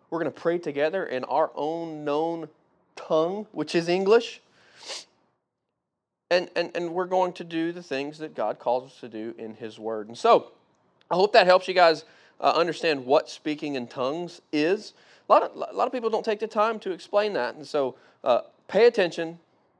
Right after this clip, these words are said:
study for yourself, see it, see it as clearly as I, and I know for me, when I, when I, when I saw this,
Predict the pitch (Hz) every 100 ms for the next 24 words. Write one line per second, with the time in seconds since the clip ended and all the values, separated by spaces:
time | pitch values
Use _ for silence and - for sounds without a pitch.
0 | _ _ _ - - 233 294 285 247 190
1 | 196 220 - - - 254 240 - - 220
2 | 247 214 156 143 160 - 214 214 190 151
3 | 147 135 143 156 190 190 190 156 131 -
4 | - - - _ 135 147 160 147 147 139
5 | 156 156 147 160 156 175 113 113 -